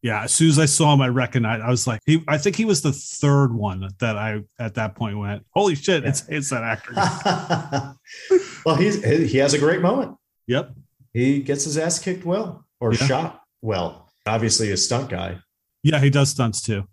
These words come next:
Speaker 2: Good, good pull, man. I don't, I don't even wanna try and say that guy's name.
Speaker 1: Branscombe.
Speaker 2: Branscombe?
Speaker 1: Yes, B R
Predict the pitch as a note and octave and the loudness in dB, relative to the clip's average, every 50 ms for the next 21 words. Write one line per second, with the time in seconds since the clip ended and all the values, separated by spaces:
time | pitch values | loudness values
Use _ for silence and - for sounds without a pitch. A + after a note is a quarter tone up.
0 | _ _ _ _ _ _ _ - C#3+ E3 - - - - - C#3 D3+ - - - | _ _ _ _ _ _ _ 0 0 0 0 -2 -6 -6 -4 -4 -4 -4 -4 -2
1 | B2+ D#3+ F3 - - - - - - F2 F2+ F2+ G2 G#2+ - - - B2 D3+ A#2+ | 0 0 0 0 -4 -8 -16 -12 -8 -8 -6 -6 -8 -10 -12 -8 -4 -2 0 0
2 | A2+ - - A2 A#2+ C3+ C3 B2+ A#2+ A#2 A#2 A2+ A#2 A2+ G#2 - - A#2 A2 G#2+ | 0 0 -2 -2 -2 0 0 -2 -2 -2 -2 -2 -2 -4 -4 -4 -4 -4 -4 -4
3 | F2+ - - F#2 F2 E2+ F2+ F2 F2 F#2 F2+ E2+ E2+ - F2+ F2 F2 F2 - _ | -4 -4 -4 -4 -6 -6 -8 -8 -6 -6 -6 -6 -6 -6 -6 -8 -8 -8 -12 _
4 | _ _ _ _ _ _ - C3+ C3 C3+ C#3 D3 D#3+ D#3 - - - E3 E3 E3+ | _ _ _ _ _ _ -2 0 2 4 4 4 2 0 -2 -2 0 2 2 4
5 | F3 F3+ F3 - - _ _ _ _ _ _ _ _ A#2+ A#2+ A#2+ B2+ D3 F3+ G#3 | 2 2 0 -2 -6 _ _ _ _ _ _ _ _ 0 0 2 2 2 0 0
6 | A3+ - - - - C4 C4+ C#4+ C#4+ C#4+ D#4 D4+ - - _ _ - B2 A#2+ G2+ | 0 0 0 0 2 2 2 2 2 0 -2 -4 -6 -12 _ _ 0 0 0 0
7 | - - - - _ - C3+ C3+ C#3+ D3+ C#3+ C#3+ C#3+ D3 D3 | -2 -6 -10 -10 _ 2 2 2 2 2 2 0 0 0 -2